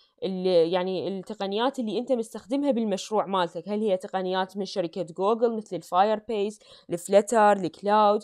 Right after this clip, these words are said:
أو شنو هي مثلًا ويب؟ شنو أنت التقنيات اللي مستخدمها؟ يعني لازم تكون تقنيات متطورة، مثلًا مو لغة برمجية قديمة أو،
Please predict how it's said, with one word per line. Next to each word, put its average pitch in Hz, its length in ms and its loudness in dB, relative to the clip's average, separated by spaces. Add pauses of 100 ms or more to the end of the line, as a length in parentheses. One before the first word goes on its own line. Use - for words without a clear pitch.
(420)
أو 214 240 8
شنو 277 260 -4
هي 262 160 2
مثلًا 190 680 -2
ويب؟ 233 580 2 (140)
شنو 277 320 -4
أنت 240 120 -2
التقنيات 226 600 -2
اللي 247 120 -2
مستخدمها؟ 202 760 -4 (500)
يعني 180 180 2
لازم 220 240 4
تكون 254 220 -4
تقنيات 220 600 -2
متطورة، 214 440 2
مثلًا 185 280 -4
مو 208 300 -4
لغة 202 220 0
برمجية 196 540 -2
قديمة 185 600 -4
أو، 180 360 -2